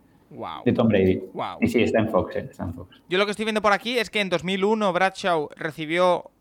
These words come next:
Speaker 1: una estrella en el f-, Salón de la Fama, en el, en el, bueno, en la avenida del Salón de la Fama de Hollywood, el primer jugador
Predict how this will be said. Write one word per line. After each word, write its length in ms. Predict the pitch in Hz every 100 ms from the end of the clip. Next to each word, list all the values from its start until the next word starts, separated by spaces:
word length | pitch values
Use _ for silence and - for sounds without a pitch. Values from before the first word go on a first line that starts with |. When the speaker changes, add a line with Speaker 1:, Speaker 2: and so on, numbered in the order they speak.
| -
Speaker 1:
una 280 | 165 170
estrella 320 | 170 - 170 165
en 80 |
el 120 | 160 156
f-, 180 | -
Salón 340 | 147 170 160 156
de 60 |
la 100 | 156
Fama, 300 | 151 165 165 151
en 80 |
el, 420 | 139 135 127 120 - -
en 140 | - 127
el, 340 | 127 131 - -
bueno, 220 | 143 139
en 60 |
la 60 | 131
avenida 440 | 127 147 147 143 - _ _ _
del 160 | 139 135
Salón 240 | 143 147
de 60 | 147
la 80 |
Fama 220 | 143 147 147
de 100 | 139
Hollywood, 420 | 214 226 240 285 - _ -
el 120 | 151
primer 240 | 165 180
jugador 460 | 170 180 175 175